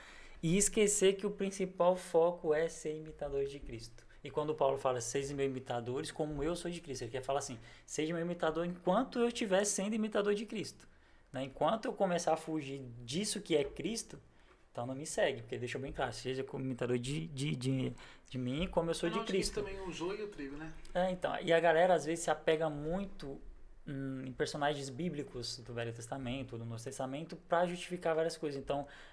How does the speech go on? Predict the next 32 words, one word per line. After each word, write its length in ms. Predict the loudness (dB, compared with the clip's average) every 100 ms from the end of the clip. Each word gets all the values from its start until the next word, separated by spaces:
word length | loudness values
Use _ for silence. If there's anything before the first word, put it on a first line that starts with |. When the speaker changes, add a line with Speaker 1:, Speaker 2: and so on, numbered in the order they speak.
| 0
Speaker 1:
ah, 220 | 4 6
eu 200 | 6 4 -2 -16 8
pego 220 | 12 12
uma 100 | 10
linha 200 | 8 4
de, 160 | 2 2
de 100 | 0
pregação 680 | 4 6 6 6 6 6 6 0 -16 -20 -6 6
baseada, 600 | 8 8 6 8 6 4
vai, 140 | 2
em 40 | 2
Moisés, 960 | 0 2 4 6 4 2 -6 -14 -10
em 800 | -8 -6 -6 -4 -2 -2 -2 -4 -10 -18 -20 _ _ _ _ _ -16 -12 0
Paulo 800 | 8 10 12 10 8 4 0 -2
e 80 | -2
em 100 | 2
outros, 460 | 2 2 0 -6 -8 -16 -6
e 60 | -4
esquece 360 | 0 2 2
que 60 | -2
o 20 |
principal 440 | -6 -6 -4 -2 -2
foco 260 | -2 -6
é 40 | -6
ser 80 |
imitador 300 | -8 -4 -4
de 100 | -6
Cristo, 320 | -8 -8 -8 -10
tá 80 | -4
ligado? 240 | -4 -4
Que 120 | -6
é, 360 | -2 2 0